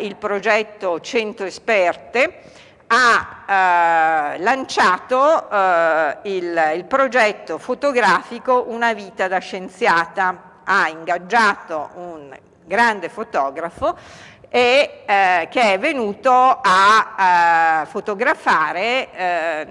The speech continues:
le, ehm, un, non tutte le cento scienziate, una metà delle cento scienziate, eh, nel loro, ehm, ambiente di lavoro.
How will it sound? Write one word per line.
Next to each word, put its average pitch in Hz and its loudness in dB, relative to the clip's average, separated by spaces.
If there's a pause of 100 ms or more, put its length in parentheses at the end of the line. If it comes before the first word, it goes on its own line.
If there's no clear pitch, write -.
(180)
le, 185 -2
ehm, 135 -12
un, 131 -14 (400)
non 208 0
tutte 220 -2
le 180 -2
cento 180 -6
scienziate, 175 -2
una 165 -6
metà 190 2 (480)
delle 180 0
cento 202 -4
scienziate, 175 0 (460)
eh, 185 2
nel 269 -2
loro, 220 2
ehm, 156 0 (100)
ambiente 214 -2
di 196 -4
lavoro. 185 2